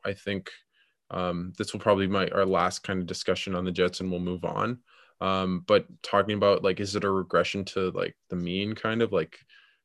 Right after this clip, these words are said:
with Mark Scheifele, like, Murat Addis, who I really like out of The Athletic, read his stuff if you like the,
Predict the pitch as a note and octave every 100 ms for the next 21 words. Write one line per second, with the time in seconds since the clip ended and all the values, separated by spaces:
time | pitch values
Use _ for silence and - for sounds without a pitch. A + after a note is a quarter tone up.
0 | - - A2+ G2+ - A2+ A#2 A#2 - A2
1 | G#2+ G#2 G2 F#2 G2+ G2+ F#2+ F#2 F#2 F#2
2 | F#2 - G2+ G2 G2+ G2 F2+ F2 F#2+ F#2
3 | F2 F2 F2+ - F2+ F2+ F2+ F#2 F#2+ -
4 | - F2 - - F2+ F2 - E2+ -